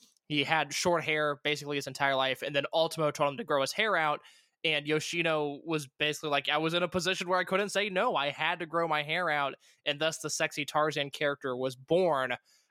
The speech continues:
uh, which is, you know, I mean, look, if Yoshino would have stepped away from wrestling after two thousand five when he had done that character for four or five years, I think his career would have been looked at as a win,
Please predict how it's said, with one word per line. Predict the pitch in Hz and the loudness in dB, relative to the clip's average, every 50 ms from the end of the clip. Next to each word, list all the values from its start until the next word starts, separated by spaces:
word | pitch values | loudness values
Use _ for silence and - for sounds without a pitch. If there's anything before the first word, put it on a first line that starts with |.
| _ _ - | _ _ -2
uh, | 139 135 127 127 139 | 0 2 2 2 2
which | 147 151 151 147 - - | 2 0 0 -2 -2 0
is, | 170 156 139 127 135 139 | 0 0 -2 -4 -6 -4
you | 160 160 | -2 0
know, | 143 127 123 120 - - | 0 0 0 -2 0 0
I | 156 | 2
mean, | 147 147 147 151 | 2 2 0 2
look, | 170 175 151 131 - - - - - _ - | 2 2 2 0 -4 -12 -20 -20 -20 _ -2
if | 190 180 156 | -2 0 2
Yoshino | 175 180 180 175 - 208 214 208 190 | 2 2 2 2 0 0 2 2 2
would | 170 165 165 165 160 | 2 2 2 2 2
have | 151 147 139 - _ _ _ - | 0 -2 -6 -14 _ _ _ -8
stepped | 170 - - - 208 - - | -6 -2 0 0 0 0 2
away | 165 175 175 | 2 2 2
from | - 175 156 | 0 -2 -4
wrestling | 147 160 170 175 - 180 170 160 156 147 - | 0 0 0 0 0 0 -2 0 -2 -2 0
after | 147 147 147 - - 151 139 135 131 - | 0 0 0 0 -2 -2 -2 -2 -4 -2
two | - - 208 | -2 0 2
thousand | 190 180 160 160 156 147 139 | 2 2 0 0 -2 -8 -12
five | - - 165 165 170 165 160 156 151 | -4 -2 0 2 2 2 2 0 -2
when | 135 143 139 | -4 -4 -4
he | 143 | -2
had | 143 139 | -2 -2
done | 139 156 151 | -2 -2 0
that | 143 131 139 - | 0 0 -2 -2
character | - 165 160 160 151 156 139 | 0 0 0 0 -2 -4 -6
for | - 139 | -6 -8
four | 131 - - 147 143 135 | -10 -6 -4 -2 0 0
or | 131 | 0
five | 131 - 135 131 127 131 131 | 0 2 2 2 2 0 0
years, | 139 156 160 160 151 135 - | 0 0 2 2 2 0 0
I | 131 | -2
think | 139 - 143 143 | -2 -2 -4 -6
his | 151 143 - | -6 -8 -8
career | - - - 147 143 147 147 | -6 -6 -4 -2 0 0 0
would | 143 143 143 | 0 0 -2
have | 143 135 | 0 0
been | 139 131 135 | 0 0 0
looked | 139 131 - | 0 0 2
at | 147 135 131 | 2 2 4
as | 131 135 | 2 0
a | 131 | 0
win, | 127 135 147 156 151 139 135 | 0 2 2 4 2 2 0